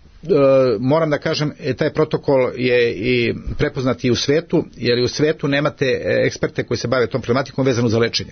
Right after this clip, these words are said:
Evo, na primjer, moram da kažem za region. Znači, nemate ni centre za testiranje funkcije autoneuronog sistema u regionu. Imate, imamo u Zagrebu, imamo u kliničkom centru u Ljubljani, ali te centre drže neurolozi,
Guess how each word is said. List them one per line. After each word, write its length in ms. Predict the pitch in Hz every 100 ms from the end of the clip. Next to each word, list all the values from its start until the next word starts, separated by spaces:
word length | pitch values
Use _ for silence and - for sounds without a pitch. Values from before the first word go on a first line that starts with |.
| - - - - - -
Evo, 160 | 143
na 80 | 135
primjer, 160 | 120 160
moram 140 | 156
da 40 | 151
kažem 240 | 175 147
za 120 | 143 151
region. 360 | 151 165 123 - - -
Znači, 280 | - 101 123
nemate 340 | 135 185 180
ni 80 | 170
centre 400 | - 190 180 165 -
za 140 | 131
testiranje 400 | - 147 180 165
funkcije 280 | 139 165 165
autoneuronog 360 | 160 151 151 -
sistema 300 | 120 160 143
u 20 |
regionu. 280 | 135 131 123
Imate, 400 | 160 185 165 135
imamo 320 | 143 180 165
u 100 | 143 127
Zagrebu, 500 | 135 147 202 220 220 - - - -
imamo 240 | 151 185
u 40 |
kliničkom 300 | 151 180 175 151
centru 320 | 180 170 151
u 260 | 107 135
Ljubljani, 360 | 135 127 123 107 -
ali 220 | 123 127
te 120 | 180
centre 260 | - 180 160
drže 220 | 160 156
neurolozi, 500 | 131 117 123 151 220